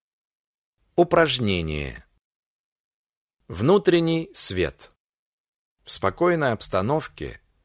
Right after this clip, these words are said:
оставшись наедине с собой, направьте внимание внутрь себя и представьте, что у вас внутри целый мир.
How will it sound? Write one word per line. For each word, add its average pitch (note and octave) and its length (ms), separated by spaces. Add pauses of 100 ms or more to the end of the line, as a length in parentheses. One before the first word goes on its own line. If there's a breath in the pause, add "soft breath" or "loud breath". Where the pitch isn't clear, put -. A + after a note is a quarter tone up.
(520)
оставшись - 720
наедине B2 520
с B2 60
собой, C#3+ 640 (580)
направьте D3+ 600
внимание D3 560
внутрь C#3 420
себя B2+ 680
и C3 100
представьте, B2+ 920 (400)
что A2 300
у - 20
вас D3 340
внутри G#2+ 400
целый C3 420
мир. B2+ 400